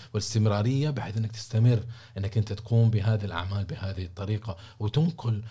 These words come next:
يعني، وتبني علاقة قوية مستدامة من البيزنس transactions وتقفل targets بناء على هذا النوع من العلاقة. خلي العميل يحس إنه كل ما احتاجك أنت موجود، كل ما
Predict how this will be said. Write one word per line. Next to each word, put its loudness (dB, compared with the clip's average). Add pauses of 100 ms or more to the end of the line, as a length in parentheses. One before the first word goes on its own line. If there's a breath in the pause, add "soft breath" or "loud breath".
(180 loud breath)
يعني، 2
وتبني 2
علاقة 0
قوية 0
مستدامة 2
من 2
البيزنس 0
transactions -2
وتقفل -6
targets -4 (320 loud breath)
بناء -2
على -4
هذا -8
النوع -4
من 0
العلاقة. -2 (220 loud breath)
خلي 0
العميل 0
يحس -4
إنه 0
كل -2
ما 0
احتاجك -2 (380 loud breath)
أنت 0
موجود، -2
كل 2
ما 6